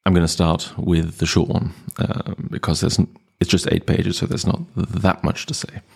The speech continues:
Um, so the book is called, surprisingly, A Prisoner's Dilemma by, I'm not sure how to pronounce this, Karabache. It's K A R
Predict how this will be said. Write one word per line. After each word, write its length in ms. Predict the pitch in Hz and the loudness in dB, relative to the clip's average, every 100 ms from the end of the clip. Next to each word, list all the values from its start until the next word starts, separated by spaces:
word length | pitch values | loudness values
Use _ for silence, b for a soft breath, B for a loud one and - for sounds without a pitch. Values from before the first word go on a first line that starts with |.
| B B B B B B B _ 92 | B B B B B B B _ 2
Um, 380 | 98 101 104 - | 4 6 4 4
so 140 | 101 | 2
the 100 | 104 | 4
book 180 | 151 - | 2 0
is 120 | - | -6
called, 500 | - 104 92 90 - - _ _ _ _ _ _ _ _ _ - | -4 0 2 2 -2 -10 _ _ _ _ _ _ _ _ _ -14
surprisingly, 640 | - - 82 82 85 85 82 _ _ | -10 -2 0 2 4 2 0 _ _
A 160 | 87 85 | 2 2
Prisoner's 420 | - 107 92 80 | 2 4 4 2
Dilemma 280 | 87 87 123 - | 0 0 -2 -2
by, 500 | 87 85 87 85 85 - _ _ _ - | 2 4 4 4 2 -2 _ _ _ -2
I'm 100 | 90 | 2
not 120 | 110 | 2
sure 100 | - | 2
how 60 | 92 | 0
to 80 | 90 | 4
pronounce 260 | 87 82 | 4 4
this, 180 | 85 - | 0 -2
Karabache. 1200 | - - 85 85 85 87 - 101 - - - 139 | -6 -2 0 0 -2 -2 -2 -2 -2 -6 -4 -4
It's 160 | - - | -8 -14
K 500 | - - 92 90 90 - | -10 0 2 4 2 2
A 280 | 85 85 - - | 2 2 0 0
R 260 | 85 85 | 0 0